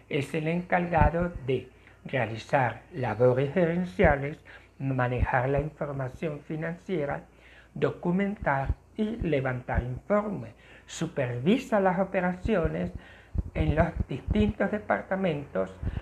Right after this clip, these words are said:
revisa y desarrolla políticas. El jefe de departamento de ventas y adquisiciones contrata y capacita al personal de venta,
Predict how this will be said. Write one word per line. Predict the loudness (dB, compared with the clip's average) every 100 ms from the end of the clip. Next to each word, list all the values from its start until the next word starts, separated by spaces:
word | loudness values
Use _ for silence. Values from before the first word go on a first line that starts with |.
| -8
revisa | -4 -2 0 0 -2 -2 0 0 -2
y | -6
desarrolla | -4 -4 -2 -2 0 0 0
políticas. | 0 0 -2 -6 -16 -12 -12 -14 -18 -20 -6
El | -4 -2
jefe | -2 -2 0 0
de | 2
departamento | 2 2 0 -2 -4 -4 -6 -4 -2
de | 0
ventas | 2 0 -2 -8 -10 -10 -10
y | -6
adquisiciones | -6 -8 -16 -16 -18 -4 2 2 2 -4 -8 -18 -20 -18 -2
contrata | -2 -2 -2 0 2 2 0 0 -2 -16 _ _ -12 -2
y | 2 2
capacita | 2 2 4 0 -2 -4 -4 2 2 2
al | 0 0
personal | 2 0 0 -4 -4 0 2
de | 4
venta, | 4 2 0 -6 -12